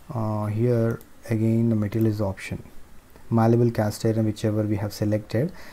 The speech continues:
in part drawing, same got assigned here. Okay, in a same similar fashion you have a description there. Let me keep it description, and I would like to give a description over here.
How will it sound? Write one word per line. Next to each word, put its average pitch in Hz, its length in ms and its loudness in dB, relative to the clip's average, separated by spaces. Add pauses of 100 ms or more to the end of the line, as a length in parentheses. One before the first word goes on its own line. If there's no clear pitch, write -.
(160)
in 110 140 0
part 104 300 0
drawing, 110 380 0 (220)
same 107 300 -2
got 104 220 0
assigned 98 380 -2
here. 90 200 -8 (960)
Okay, 120 240 -2 (680)
in 127 100 4
a 127 80 4
same 123 500 2 (220)
similar 123 380 2
fashion 113 380 0
you 127 80 4
have 113 180 2
a 127 40 4
description 113 680 0
there. 113 240 -2 (260)
Let 110 180 0
me 117 120 4
keep 117 240 0
it 113 140 0
description, 123 640 -4 (540)
and 104 560 -2 (760)
I 110 160 0
would 110 140 0
like 113 340 2
to 131 80 2
give 117 400 4 (1000)
a 117 60 -4
description 120 640 0
over 110 160 4
here. 107 260 -2